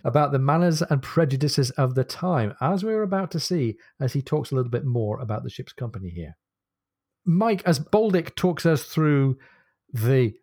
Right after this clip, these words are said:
the, the main officers and the main characteristics of the people aboard the Sophie, he's starting to show us some of the connections and the roles and the responsibilities in the Navy. And we hear all these different kind of words about the, the, the jobs and their connections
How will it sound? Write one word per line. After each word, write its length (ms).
the, 320
the 180
main 320
officers 560
and 200
the 160
main 160
characteristics 580
of 80
the 60
people 280
aboard 260
the 40
Sophie, 480
he's 380
starting 500
to 60
show 260
us 220
some 340
of 200
the 340
connections 520
and 120
the 80
roles 240
and 80
the 60
responsibilities 680
in 80
the 80
Navy. 300
And 100
we 80
hear 260
all 120
these 140
different 400
kind 140
of 160
words 260
about 260
the, 320
the, 140
the 180
jobs 320
and 120
their 80
connections 500